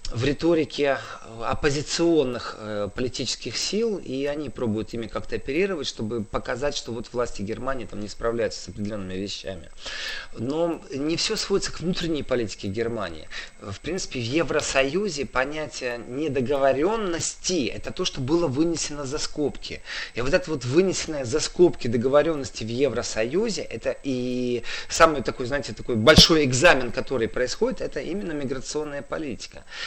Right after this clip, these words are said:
И, соответственно, миграционный кризис, который Европа первую волну пережила, она не очень афиширует, что вторая волна, которая может быть намного сильнее, чем первая,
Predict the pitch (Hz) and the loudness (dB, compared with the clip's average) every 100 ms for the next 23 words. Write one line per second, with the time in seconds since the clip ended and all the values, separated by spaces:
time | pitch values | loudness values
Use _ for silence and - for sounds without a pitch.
0 | - - - - 147 151 180 175 160 147 | -8 -8 -8 0 0 0 -2 -4 -4 -4
1 | 139 139 165 165 156 - 240 226 - 156 | -6 -6 -6 -6 -6 -4 -4 -4 -6 -8
2 | - 147 131 107 - 110 147 147 156 175 | -6 -4 -2 -4 -4 -4 -2 -2 2 2
3 | 131 120 - - 156 127 131 117 147 147 | 2 -4 -2 4 4 6 2 6 6 6
4 | 127 - 117 127 - 220 233 143 - - | -4 -4 -4 -2 0 0 0 -4 -6 -10
5 | - - - 113 135 156 151 - 147 175 | -12 -14 -8 -6 -2 0 0 0 0 0
6 | 170 - 139 - 135 - 208 165 - 127 | 0 -2 -4 -4 -2 0 0 0 -2 -4
7 | - 139 180 220 185 156 131 117 98 107 | 0 2 4 2 2 0 0 0 -2 -4
8 | 127 131 139 110 123 - 131 175 180 180 | -2 -2 -2 -2 -4 -2 0 0 0 0
9 | 113 117 - 120 123 104 - 113 110 185 | -2 -4 -6 -6 -6 -4 -6 -8 -6 -6
10 | 196 165 113 | -4 -2 -2